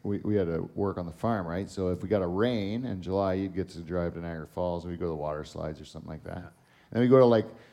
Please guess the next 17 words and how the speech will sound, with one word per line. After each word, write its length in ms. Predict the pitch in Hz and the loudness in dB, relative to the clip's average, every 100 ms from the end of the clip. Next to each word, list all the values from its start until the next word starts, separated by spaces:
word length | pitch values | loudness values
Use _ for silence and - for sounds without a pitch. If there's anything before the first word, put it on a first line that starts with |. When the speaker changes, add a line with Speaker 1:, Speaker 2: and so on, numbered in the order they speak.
| _ | _
Speaker 1:
this 120 | 101 | -12
place. 360 | - 107 110 - | -4 -2 0 0
It 40 | |
was 140 | 104 - | -2 -2
called, 420 | - 101 98 92 | -2 0 0 -2
uh, 220 | 87 80 80 - _ _ _ | -2 -4 -8 -18 _ _ _
it 40 | - | -10
was 120 | 92 | -8
called, 320 | - 101 98 | -2 0 2
uh, 100 | 92 | 2
Lou's, 720 | 87 87 101 104 104 90 - - _ _ _ _ - | 0 0 2 2 0 -4 -10 -20 _ _ _ _ -8
uh, 280 | 90 82 80 - _ - | -4 -4 -6 -10 _ -8
Pete's 260 | - 135 - | -4 -4 -4
Place 520 | - 120 131 156 - 101 | 0 0 0 -4 -8 -6
or 100 | 92 | -2
Lou's 320 | 101 107 92 | -2 -2 -4
Diner. 480 | 98 101 123 233 | -4 -4 -4 -6